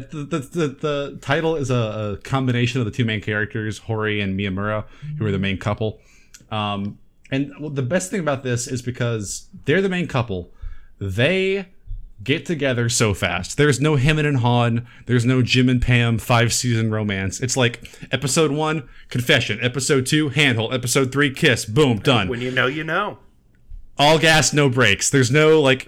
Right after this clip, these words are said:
Speaker 2: <laughs>
Speaker 1: five episodes of, "Oh, the dance is coming up." It's just like, "There's a dance. We're going. Good. Next."
Speaker 2: <laughs>
Speaker 1: Um, and the reason for that is the cast has about ten other students in it, and they all get, like, their own little stories, and it's so good. Uh, it's a show where, like,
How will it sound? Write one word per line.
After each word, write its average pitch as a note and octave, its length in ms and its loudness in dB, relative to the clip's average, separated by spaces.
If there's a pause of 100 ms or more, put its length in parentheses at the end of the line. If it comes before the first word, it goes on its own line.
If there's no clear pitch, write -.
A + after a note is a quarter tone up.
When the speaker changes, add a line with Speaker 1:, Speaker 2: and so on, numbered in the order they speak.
(160)
Speaker 2:
<laughs> B2+ 140 -12
Speaker 1:
five D3+ 320 4
episodes C#3+ 560 4
of, C3+ 140 2
"Oh, E3 240 4
the C#3+ 100 2
dance D#3 340 2
is C3+ 120 0
coming C3 320 0
up." G#2 180 -2
It's A#2+ 100 -2
just B2+ 140 -2
like, A2+ 100 0
"There's C3 120 0
a C3+ 60 2
dance. B2+ 420 2
We're C3 80 2
going. A#2+ 380 0
Good. A2+ 360 0
Next." - 460 0
Speaker 2:
<laughs> F#3 380 -6
Speaker 1:
Um, B2+ 380 0 (680)
and F3 120 4
the F#3 80 2
reason A#3+ 280 2
for D3 100 -4
that C3 220 0
is B2+ 120 -4
the B2 80 -6
cast E3 420 -2
has B2+ 180 -2
about A#2 320 -2 (140)
ten A#2+ 600 0
other G#2 500 -4 (260)
students G#2 480 0
in F2+ 100 -6
it, F2+ 240 -10
and B2+ 100 -2
they D#3+ 120 0
all F3 180 2
get, E3+ 200 -4
like, D3+ 260 -4
their D#3 160 -2
own D3+ 80 -4
little D3 160 -2
stories, A2 400 0
and G#2+ 80 0
it's A2+ 100 0
so D#3 120 4
good. D3+ 260 0 (340)
Uh, G#2+ 220 0
it's A2 120 -4
a B2 40 0
show C3+ 240 0
where, B2+ 120 -2
like, A2+ 240 -4